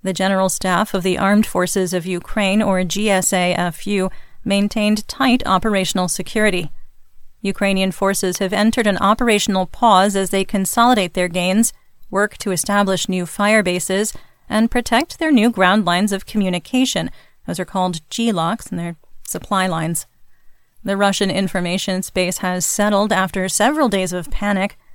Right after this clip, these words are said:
but continues to provide conflicting information. Operational Command South, or O C S, reported that Russian forces attempted to advance toward Davidi Brid. Based on terrain analysis,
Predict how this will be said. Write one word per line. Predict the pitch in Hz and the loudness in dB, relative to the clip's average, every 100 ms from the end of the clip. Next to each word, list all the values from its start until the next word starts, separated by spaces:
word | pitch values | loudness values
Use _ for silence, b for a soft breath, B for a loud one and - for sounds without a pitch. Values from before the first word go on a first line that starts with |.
| - - - | -20 -20 -10
but | - 214 - | -2 -2 0
continues | 247 240 349 320 214 233 | 0 0 2 2 4 0
to | - | 0
provide | 233 196 190 202 - | 0 2 2 0 -2
conflicting | 220 208 - 233 - 180 202 | -4 -4 -6 -10 -6 -4 -2
information. | 185 180 - 175 202 208 170 160 - - - - - - - - | -2 -4 -4 -2 0 0 -2 -4 -10 -16 -16 -20 -20 -20 -20 -2
Operational | 190 190 185 190 185 202 180 | 0 0 0 0 0 -2 -2
Command | - 185 175 175 | -2 -2 0 -2
South, | - 208 202 226 - | 0 2 4 2 2
or | 180 180 - | 2 2 2
O | 196 | 0
C | 208 - 185 | 0 -2 0
S, | 208 196 - - - - - | 2 2 0 -6 -16 -12 -4
reported | 190 - 208 208 208 | -2 2 2 2 2
that | 208 | 2
Russian | 190 214 277 330 | 4 2 4 0
forces | 330 196 185 - 214 | 0 0 0 0 -2
attempted | 214 - 202 214 226 - | -2 0 0 0 -2 -2
to | 220 | 0
advance | 208 196 233 196 233 | 0 2 2 4 2
toward | - 220 180 208 214 | 0 -2 0 0 2
Davidi | 175 175 185 175 | 0 0 -2 0
Brid. | 220 185 165 - - - - - - _ - - | 0 0 -2 -8 -12 -14 -16 -20 -20 _ -10 -4
Based | 208 262 - | 0 0 2
on | 302 311 | 2 0
terrain | - 202 208 226 | 0 2 4 4
analysis, | 190 175 180 - 196 - | 4 0 0 -2 -2 -4